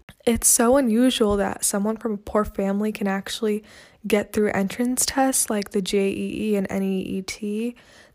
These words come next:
that it often makes headlines, like, on newspapers when they actually do.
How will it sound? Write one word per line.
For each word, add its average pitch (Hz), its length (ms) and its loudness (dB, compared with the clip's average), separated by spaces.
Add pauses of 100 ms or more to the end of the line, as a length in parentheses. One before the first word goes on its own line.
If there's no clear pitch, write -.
that 202 440 0
it 220 200 6
often 196 360 -2
makes 214 260 0
headlines, 240 720 -2
like, 202 140 -2
on 185 200 2
newspapers 190 760 2
when 190 120 2
they 180 100 0
actually 185 380 -2
do. 196 400 -2